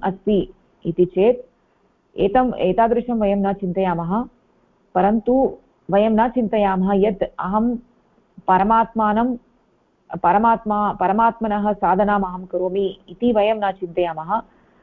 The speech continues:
परन्तु कथं वयं भावयामः इति चेत् अहमेव परमात्मनः विषयः अस्मि, अहं विषयः अस्मि, परमात्मा मां पश्यति परमात्मा मां पश्यति, सः एव अन्ततो गत्वा विषयी वर्तते,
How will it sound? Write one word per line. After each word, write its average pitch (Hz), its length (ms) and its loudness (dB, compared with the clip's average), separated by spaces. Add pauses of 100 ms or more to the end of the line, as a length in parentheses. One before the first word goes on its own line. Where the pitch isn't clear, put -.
(200)
परन्तु 220 280 4
कथं 247 360 0
वयं 220 260 2
भावयामः 185 800 0
इति 165 200 -8
चेत् 240 340 0 (720)
अहमेव 254 520 2
परमात्मनः 208 760 -2
विषयः 185 640 0
अस्मि, 180 600 -6 (180)
अहं 220 300 0
विषयः 180 460 0
अस्मि, 185 480 -4
परमात्मा 220 760 0 (640)
मां 226 340 4
पश्यति 202 800 -2 (240)
परमात्मा 208 520 0
मां 185 280 0
पश्यति, 180 460 -2
सः 196 300 2
एव 240 280 2
अन्ततो 214 500 -2
गत्वा 196 340 -2
विषयी 226 520 0
वर्तते, 196 640 -2